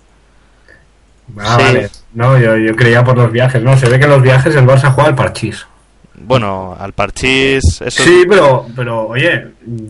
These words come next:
Speaker 1: yo también
Speaker 3: Y
Speaker 1: soy un gran experto en el póker.
Speaker 3: Ah, pues mira, pues fichar por el Barça y enfrentarte a Piqué.
Speaker 1: Eh, claro,
Speaker 3: ¿Qué?
Speaker 1: como si fuera tan fácil. Y ahora yo voy y le digo, "Oye,
Speaker 3: <laughs>
Speaker 1: Sandro,
Speaker 3: Sa-
Speaker 1: que,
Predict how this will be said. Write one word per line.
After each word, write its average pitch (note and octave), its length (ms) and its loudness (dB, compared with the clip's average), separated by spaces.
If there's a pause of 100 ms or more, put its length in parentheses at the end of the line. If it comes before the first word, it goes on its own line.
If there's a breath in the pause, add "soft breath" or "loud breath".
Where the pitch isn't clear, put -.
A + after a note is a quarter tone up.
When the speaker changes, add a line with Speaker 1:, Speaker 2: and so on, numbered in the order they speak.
Speaker 1:
yo A2+ 240 -10
también F3 300 -4
Speaker 3:
Y - 20 -2
Speaker 1:
soy B2 140 -2
un A2+ 100 -2
gran G#2+ 180 -2
experto G#2+ 340 -6
en F#2 60 -10
el F2 60 -14
póker. A2+ 320 -2 (380)
Speaker 3:
Ah, A#2 100 -2
pues G#2+ 220 -8
mira, A2 180 -4
pues G#2 300 -8 (180)
fichar A#2+ 340 -4
por A#2 160 -2
el G#2+ 80 -2
Barça C3+ 380 0
y A2+ 240 -4
enfrentarte G#2+ 480 -6
a A#2 60 -2
Piqué. A#2+ 380 -6 (540)
Speaker 1:
Eh, A#2+ 200 0
claro, A2+ 320 0
Speaker 3:
¿Qué? A#2+ 60 0
Speaker 1:
como G#2+ 120 2
si A#2 60 0
fuera A#2 280 0
tan A2+ 200 -2
fácil. A2 360 -4
Y A#2 60 -6
ahora G#2 300 -4
yo G#2+ 100 -2
voy A2+ 220 0
y B2 80 2
le A#2 80 -2
digo, G#2+ 160 0
"Oye, A2+ 380 2 (220)
Speaker 3:
<laughs> - 1600 -12
Speaker 1:
Sandro, E3 640 0 (340 soft breath)
Speaker 3:
Sa- - 400 -16 (540)
Speaker 1:
que, B2+ 100 -4